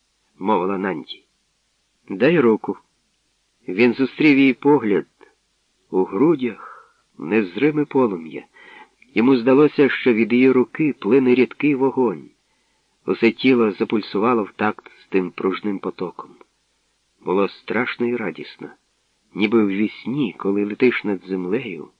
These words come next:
знаєш, що нема крил, але якась невідома сила несе удалеч до чарівних обріїв. «Чи ти знаєш,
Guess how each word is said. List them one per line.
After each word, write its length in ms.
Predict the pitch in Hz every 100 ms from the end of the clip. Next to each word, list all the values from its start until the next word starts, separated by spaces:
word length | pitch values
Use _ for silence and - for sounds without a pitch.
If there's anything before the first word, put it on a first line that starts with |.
| _ _ _ _ _
знаєш, 500 | - 87 117 139 123
що 180 | - -
нема 280 | 113 127 123
крил, 540 | - 107 170 139 78 - _ _ _ _ _
але 180 | 104 123
якась 320 | 123 160 -
невідома 420 | 143 143 160 156
сила 340 | - 170 151 139
несе 380 | 139 - 160
удалеч 840 | 143 117 147 170 147 123 - - - _
до 180 | 82 120
чарівних 560 | - 120 117 151 143 127
обріїв. 600 | 123 - 151 - - - _ _ _ _ _ _ _ _ _ -
«Чи 200 | - 90
ти 280 | - 127
знаєш, 920 | 104 85 95 101 175 185 180 - -